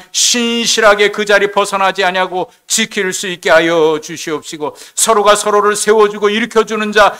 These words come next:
세우는 자들 되게 하시며, 우리의 말이 은혜로워서 유익을 끼치고 덕을 끼치며 사랑으로 용서하고 화목하여 하나님의 뜻을 이루는 하나님의 거룩한 자들 되게 하여 주옵소서.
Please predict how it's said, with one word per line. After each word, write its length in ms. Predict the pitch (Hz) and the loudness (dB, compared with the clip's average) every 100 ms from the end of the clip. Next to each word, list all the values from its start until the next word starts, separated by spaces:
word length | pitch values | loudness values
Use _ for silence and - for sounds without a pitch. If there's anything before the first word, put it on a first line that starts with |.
| - | -8
세우는 560 | - - 294 262 254 240 | -4 2 2 4 0 2
자들 300 | 226 226 214 | 2 2 0
되게 220 | 208 202 | 2 4
하시며, 540 | 185 - 190 185 175 - - | 2 0 -8 -4 -4 -6 -6
우리의 220 | 247 220 | 0 2
말이 280 | 214 208 214 | 4 4 4
은혜로워서 840 | 226 233 247 233 208 196 - 190 - _ | 2 4 6 8 8 4 0 -4 -6 _
유익을 460 | 196 220 254 277 254 | -4 2 2 2 0
끼치고 440 | 240 - 226 226 | -4 -8 0 0
덕을 320 | 220 240 285 - | 4 2 2 0
끼치며 560 | 247 - 220 220 208 - - | -8 -8 -4 -2 -4 -6 -8
사랑으로 720 | - 226 233 214 214 208 202 | -4 2 4 4 4 2 2
용서하고 580 | 202 233 233 208 202 202 | 2 0 0 -2 -2 -2
화목하여 640 | 214 214 208 196 196 180 _ _ | -2 -2 -4 -2 -4 -4 _ _
하나님의 520 | - 190 170 170 160 | -4 0 0 0 -8
뜻을 320 | 175 - 165 | -10 -10 -10
이루는 460 | 156 151 151 147 139 _ _ _ _ _ | -8 -8 -8 -8 -12 _ _ _ _ _
하나님의 480 | - 151 127 117 117 | -14 -10 -10 -10 -14
거룩한 580 | 117 113 113 110 113 101 | -10 -10 -10 -12 -16 -14
자들 300 | 104 98 101 | -16 -18 -18
되게 220 | 104 95 | -20 -20
하여 340 | 95 87 95 90 | -20 -20 -20 -20
주옵소서. 540 | 101 _ _ 95 - | _ _ _ -20 -20